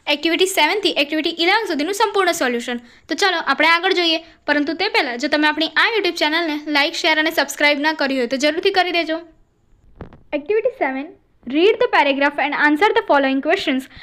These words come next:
The, એટલે કે નીચે જે ફ-, પેરેગ્રાફ ફકરો આપ્યો છે એ વાંચો અને એના પ્રશ્નોના જવાબના આન્સર આપો, બરાબર છે? The elephant is the largest mammal on the earth, એટલે કે મેમલ એટલે સસ્તન વર્ગનું જે પ્રાણી કહીએ છે એમાં એ, અ, એલિફન્ટ એટલે કે હાથી સૌથી મોટું પ્રાણી છે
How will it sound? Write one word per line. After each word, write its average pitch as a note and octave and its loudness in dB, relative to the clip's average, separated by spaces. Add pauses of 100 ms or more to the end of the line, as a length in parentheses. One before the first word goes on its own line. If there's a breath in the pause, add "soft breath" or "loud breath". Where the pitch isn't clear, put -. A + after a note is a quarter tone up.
(240 loud breath)
The, D4+ 2
એટલે D4+ 0
કે E4 2
નીચે D#4+ 4
જે E4+ 2
ફ-, C#4+ 2
પેરેગ્રાફ D#4 2
ફકરો D#4 2
આપ્યો D4+ 4
છે D#4 0
એ C#4+ 6
વાંચો C4 2
અને D#4+ 2
એના D4 2
પ્રશ્નોના C#4 0
જવાબના C4 0 (320 soft breath)
આન્સર D#4 2
આપો, D4+ 0
બરાબર D#4+ 2
છે? F4+ -6 (100)
The C#4 0
elephant F4 2
is D4 0
the D4+ 2
largest D4+ 0
mammal C4 0 (180)
on C4 -2
the B3 -2
earth, C4+ -6
એટલે D4 0
કે F4 -2
મેમલ D4+ 0
એટલે E4 -2
સસ્તન D4+ -2
વર્ગનું D4 -2
જે D#4 -2
પ્રાણી C#4 -6
કહીએ E4+ -2
છે F4 -4 (300 loud breath)
એમાં D4+ 2
એ, E4 4
અ, C#4 -2
એલિફન્ટ D4 -2
એટલે C#4 -4
કે E4 -4
હાથી D4 -2
સૌથી C#4 -2
મોટું B3 -4
પ્રાણી D#4 0
છે D#4 -2